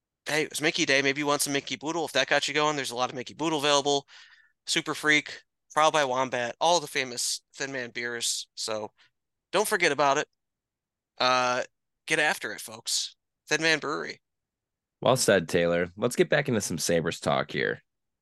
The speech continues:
Speaker 1: Yes, okay. Here's what I think. Sabres versus Tampa, Tuesday night. Sunday night, Bills versus Giants. People will have already know the outcome of this game when they're listening to this,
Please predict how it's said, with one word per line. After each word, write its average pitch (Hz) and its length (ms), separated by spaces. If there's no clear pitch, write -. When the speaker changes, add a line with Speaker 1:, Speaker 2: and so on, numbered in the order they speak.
Speaker 1:
Yes, 185 280
okay. 156 340
Here's 233 260
what 185 100
I 147 100
think. 117 320
Sabres 180 500
versus 143 240
Tampa, 135 500
Tuesday 143 400
night. - 240
Sunday 208 440
night, 76 220
Bills 139 240
versus 147 200
Giants. 165 360
People 214 280
will 185 120
have - 80
already 151 280
know 131 220
the 120 160
outcome 120 360
of 117 80
this 117 140
game 117 160
when 117 80
they're 113 100
listening 139 300
to 147 60
this, 165 260